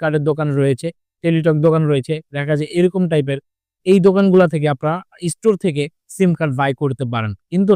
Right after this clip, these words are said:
রাস্তার পাশে থেকে নয়, আপনারা যতই ফ্রি দেওয়া হোক না কেন। তো সতর্ক করে দিলাম, আশা করি আজকের পর থেকে এই ধরনের সিম কার্ড কিনবেন না যতই ফ্রি দেওয়া হোক, কারণ এগুলো আপনাকে পরবর্তী সময় ভোগান্তিতে ফেলতে পারে।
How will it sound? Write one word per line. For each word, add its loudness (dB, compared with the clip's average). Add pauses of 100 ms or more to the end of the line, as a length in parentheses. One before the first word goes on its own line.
রাস্তার -6
পাশে -4
থেকে -4
নয়, -4 (340)
আপনারা 0 (100)
যতই 2
ফ্রি 0 (100)
দেওয়া 2
হোক -2
না -2
কেন। -6 (380)
তো -10
সতর্ক 2 (120)
করে 6
দিলাম, 2 (180)
আশা 0
করি 0
আজকের -6
পর -2
থেকে 0 (100)
এই -2
ধরনের 2
সিম -4
কার্ড -6
কিনবেন 0
না 0
যতই 0
ফ্রি -2
দেওয়া 4
হোক, 0 (320)
কারণ -2
এগুলো 2
আপনাকে -6 (160)
পরবর্তী -2
সময় -4 (140)
ভোগান্তিতে 2
ফেলতে -2
পারে। -8